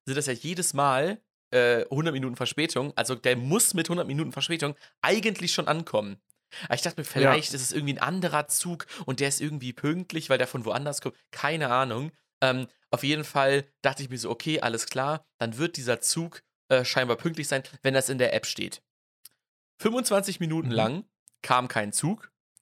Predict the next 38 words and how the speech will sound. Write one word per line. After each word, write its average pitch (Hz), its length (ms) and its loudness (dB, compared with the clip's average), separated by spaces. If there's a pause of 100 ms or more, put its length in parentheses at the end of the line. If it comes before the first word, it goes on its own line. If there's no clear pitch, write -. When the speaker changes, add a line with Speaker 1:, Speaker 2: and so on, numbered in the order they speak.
(180)
Speaker 1:
und, 143 480 4
äh, 127 140 6
alle 117 160 2
standen 170 320 0
da 151 100 4
schon, 147 240 0
es - 80 -2
stand 120 160 2
in 117 80 -2
der 110 120 6
App, - 120 2
stand 117 200 -2
pünktlich, 170 460 -2
alles 139 160 -2
stand 120 160 -4
überall 107 220 -2
pünktlich. 160 540 -4 (840)
Und 143 200 2
dann 202 320 2 (200)
verschwindet 226 600 4
dieser 127 240 4
Zug - 520 0 (560)
aus 151 220 4
der 135 160 6
App, - 260 0 (1160)
vom 233 320 4
Bahnsteig, 135 840 4 (100)
äh, - 80 -4
von 190 220 2
dieser 180 240 2
Anzeige 156 680 2 (560)
und 233 480 2
aus 180 200 4
der 160 200 4
Gesamtanzeige 120 1300 2
des - 180 -2
gesamten 139 360 0
Bahnhofs. 120 580 0